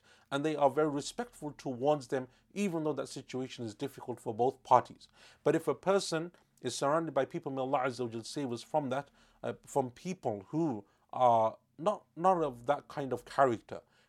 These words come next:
but people who actually show that they're, they're upset and they're fed up and that they don't wanna be there and they'd rather be anywhere else, and that it's actually a burden and a hindrance to them and upon them,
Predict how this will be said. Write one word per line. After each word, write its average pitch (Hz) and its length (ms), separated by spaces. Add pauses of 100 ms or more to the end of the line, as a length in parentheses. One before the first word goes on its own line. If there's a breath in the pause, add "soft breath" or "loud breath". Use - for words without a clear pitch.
but 127 140
people 151 300
who 139 140
actually 135 320
show 165 320
that 123 160
they're, 120 240 (280 soft breath)
they're 113 280
upset - 480
and 113 140
they're 110 120
fed 120 320
up 139 200
and 113 140
that 110 140
they 113 60
don't 127 180
wanna 131 160
be 135 220
there 113 160
and 104 80
they'd 107 100
rather 127 220
be 131 100
anywhere 127 300
else, 151 240
and 117 120
that 120 100
it's 117 140
actually 131 280
a 117 60
burden 110 520 (280 loud breath)
and 123 140
a 117 60
hindrance 139 560
to - 220
them 196 200
and 139 80
upon 165 340
them, 285 160